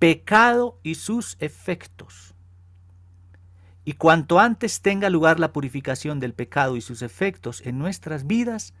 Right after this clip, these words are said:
más felices seremos y mejor capacitados estaremos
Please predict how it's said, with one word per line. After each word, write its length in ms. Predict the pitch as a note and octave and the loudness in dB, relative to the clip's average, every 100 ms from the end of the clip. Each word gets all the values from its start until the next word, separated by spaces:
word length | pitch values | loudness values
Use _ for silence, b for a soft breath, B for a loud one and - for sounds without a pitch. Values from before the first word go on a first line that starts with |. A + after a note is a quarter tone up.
| b b b b b _ | b b b b b _
más 480 | A#2+ C#3 F3 G#3 - | -6 2 2 2 -4
felices 520 | - C#3 E3 F3+ F3 | -8 -6 -6 -8 -10
seremos 680 | - C#3+ C#3 C3 D3 - - b b b b b b b _ | -6 -4 -2 -4 -8 -16 -20 b b b b b b b _
y 140 | C#3 C3+ | -4 -2
mejor 400 | C#3 C#3+ E3+ E3+ | 0 2 2 2
capacitados 760 | D#3+ C3+ B2+ A2 C3 C3+ C#3 | -4 -4 -4 -4 0 0 0
estaremos 680 | D3 - C#3+ C3+ B2+ C3+ - | -6 -6 -2 -2 -2 -6 -10